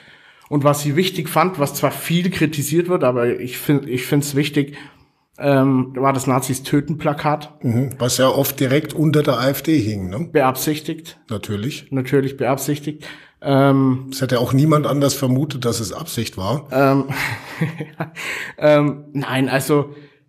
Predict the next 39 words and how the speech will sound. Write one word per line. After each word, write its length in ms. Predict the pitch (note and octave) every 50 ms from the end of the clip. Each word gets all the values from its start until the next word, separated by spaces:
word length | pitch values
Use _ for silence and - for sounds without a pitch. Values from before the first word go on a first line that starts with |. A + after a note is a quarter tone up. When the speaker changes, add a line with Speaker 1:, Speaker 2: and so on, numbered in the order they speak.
| _ _ _ -
Speaker 1:
solche 380 | C3+ - D#3 E3+ F#3+ F#3 G3+ F#3
Plakate, 720 | - D#3 D3 - - D3 D#3 F3+ - - F3+ F3 E3+ D#3+ E3 - - - - _ _ _ _ _ _ _ _ _ _ _ _
die 160 | D3 C#3 D3+
Leute 340 | D3+ E3 G3 G3+ G3+ F#3+ F3
verstehen's 440 | F3+ - D#3+ - - F#3 F#3+ - D3+
im 100 | C3+ -
ersten 260 | C3 D#3+ D#3+ - D#3+
Moment 220 | C#3+ C#3 C3+ B2+ C#3+
nicht, 300 | G3 A3+ - - - - - _ _ _
Speaker 2:
Mhm. 340 | B2 A#2 A2+ C3 E3 E3 - - - - _
Speaker 1:
sondern 260 | - - D3+ D#3 D#3+
müssen 240 | E3 E3+ E3 - -
entweder 320 | E3 F3+ F#3 F3+ E3+ D#3+ D3+
nochmal 240 | D3+ D3 D3 C#3+
drüber 220 | C3 C3 C3+ B2+ B2+
nachdenken, 480 | C3 C3+ F3 F#3 - - G3 G3+ F3+
damit 200 | F#3 F#3 F3+ F3
sie 80 | F#3 E3+
es 80 | D#3 -
verstehen, 400 | - - - - D#3+ D#3+ D#3+ -
oder 280 | - E3+ E3 E3 E3
sie 100 | - D3
müssen 240 | D3 D3+ D#3 D#3 D3+
sich's 220 | C#3+ C#3 C3 -
tatsächlich 520 | - - C3+ C3 C3 C#3+ B2+ - B2 A2+ -
erklären 440 | F#2 - - - G#2+ A#2 A#2+ A2+ A#2
lassen. 280 | A2+ A2 - - E2+ - - - - - - - - _
Wobei 220 | - B2 B2 C3+ C#3+
das 100 | C#3+ C#3
eigentlich 420 | C3 C#3+ D3+ C#3+ D3+ C#3+ C#3 C3
nur 300 | D3+ D3+ D3+ D3 - -
ein 240 | - - - B2+ C#3+
kleiner 300 | - - C#3 C#3+ D3 C3+
Satzzeichen-Unterschied 1000 | C3 B2+ C3+ C3+ - - - D3 B2+ C3+ B2 C#3 B2 D3 D3 D3 - - C#3+ C3
ist 220 | D3 D3+ D3+ -
zwischen 340 | - - C3+ C3 C3+ C3+ C3
Punkt 280 | C3 - D#3+ E3 D#3+ D#3
und 80 | C3
Ausrufezeichen. 880 | G#2 C3 E3 E3 - B2+ B2 - A#2 - - A#2 A#2 B2+ C3 D#3 E3 E3